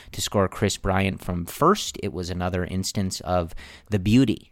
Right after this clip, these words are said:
that is watching Chris Bryant run around the bases. Uh, very few things more beautiful and aesthetically pleasing than watching Chris Bryant just run from first base,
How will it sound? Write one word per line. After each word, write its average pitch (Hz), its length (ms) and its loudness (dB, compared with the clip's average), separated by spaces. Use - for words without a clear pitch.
that 90 180 -2
is 87 180 -2
watching 90 380 0
Chris 92 220 -2
Bryant 90 400 -2
run 92 400 0
around 87 240 -4
the 82 60 -6
bases. 113 520 2
Uh, 85 300 -4
very 117 280 6
few 120 220 0
things 85 500 -2
more 107 800 4
beautiful 98 640 0
and 92 100 -2
aesthetically 98 540 0
pleasing 87 440 -2
than 85 180 -4
watching 87 280 -4
Chris 92 220 -4
Bryant 90 460 -4
just - 280 -2
run 92 420 0
from - 240 -8
first - 340 -4
base, 104 360 2